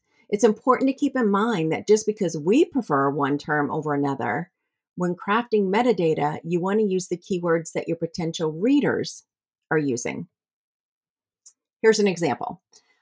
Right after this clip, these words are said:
I'm not fond of the term time management because I feel like it's a Band-Aid fix that doesn't address the root cause of why people feel like they don't have enough time.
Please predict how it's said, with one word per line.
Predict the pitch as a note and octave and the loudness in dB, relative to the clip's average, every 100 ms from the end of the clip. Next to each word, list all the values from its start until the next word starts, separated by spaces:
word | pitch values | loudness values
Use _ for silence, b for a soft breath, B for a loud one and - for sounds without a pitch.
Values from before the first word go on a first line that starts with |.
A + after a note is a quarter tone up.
| b _ - | b _ 0
I'm | G#3 E4+ | 4 4
not | D4 - - | 2 0 0
fond | D#3+ D#3 E3 | 2 2 0
of | |
the | F3+ | -2
term | - D3+ C#3+ D#3+ | -2 -2 -2 -4
time | - D#3 D3+ | -6 -4 -2
management | D#3+ F3 E3+ D3 C#3+ G2+ - | 0 2 2 0 -4 -4 -6
because | F3 - E3+ | -4 -2 0
I | F3 | 0
feel | F#3 G3+ | 0 0
like | F#3+ F3+ E3+ _ | 2 0 -2 _
it's | G3 F#3+ | -6 -2
a | |
Band-Aid | D#3+ G3+ A3 G3+ E3+ D#3+ | 0 4 4 4 0 -2
fix | - F#3 - | -6 -6 -6
that | C#3+ | -6
doesn't | - F#3 A3 | -2 0 0
address | G#3+ E3+ E3 - | 0 0 -4 -4
the | D#3 | -4
root | D#3+ D#3+ - | -2 -4 -6
cause | F#3 F3 F3 | -4 -2 -2
of | D3+ | -2
why | D3+ D#3 | -4 -4
people | D#3+ D3 D3 F3+ | -4 -6 -4 -6
feel | - D3 C#3 | -2 0 0
like | D3+ - | -4 -4
they | |
don't | D3 D3 | -4 -4
have | D#3 D3 | -4 -4
enough | C#3+ C#3 - | -4 -4 -6
time. | - F3+ E3 D#2+ F3 | -8 -6 -4 -6 -10